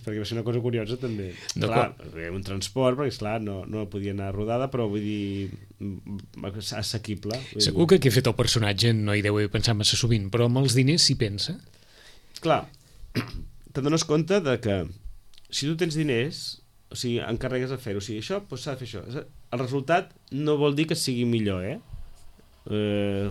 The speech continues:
Speaker 1: clar, perquè aquí s'ha pro-, ha sigut una mica de,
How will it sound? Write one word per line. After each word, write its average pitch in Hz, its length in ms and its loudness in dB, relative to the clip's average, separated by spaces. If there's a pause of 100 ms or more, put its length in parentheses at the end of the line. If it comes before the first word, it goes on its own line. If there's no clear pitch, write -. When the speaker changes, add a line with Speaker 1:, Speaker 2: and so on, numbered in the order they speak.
Speaker 1:
clar, 117 220 -2 (960)
perquè 113 260 -2
aquí 135 200 0 (260)
s'ha - 180 -2
pro-, 113 220 -4
ha - 200 -6
sigut 123 200 -2
una 127 120 0
mica 131 280 0
de, 127 140 -2